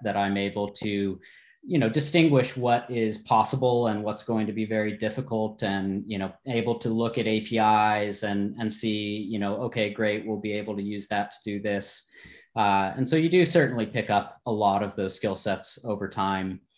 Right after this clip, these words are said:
Um, but it's really about, you know, talking to users. That's another piece that I would say, that's one of my top recommendations for you guys as students,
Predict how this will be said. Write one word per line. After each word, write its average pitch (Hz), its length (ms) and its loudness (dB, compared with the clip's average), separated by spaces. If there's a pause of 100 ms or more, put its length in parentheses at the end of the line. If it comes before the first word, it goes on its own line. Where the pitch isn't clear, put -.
(340)
Um, 101 300 2
but 131 100 4
it's 143 200 2
really 160 360 6
about, 135 520 2
you 127 120 -2
know, 117 260 -2 (460)
talking 139 320 4
to 143 120 0
users. 127 480 0
That's 120 240 -2
another 120 560 2
piece 117 240 -4
that 117 120 0
I 113 100 4
would 107 180 -2
say, 104 560 0
that's 117 300 -10
one 120 140 -2
of 110 80 0
my 101 120 0
top 127 460 2
recommendations 110 800 -2
for 110 140 -6
you 101 180 -4
guys 101 340 -2
as 101 200 -6
students, 101 600 -4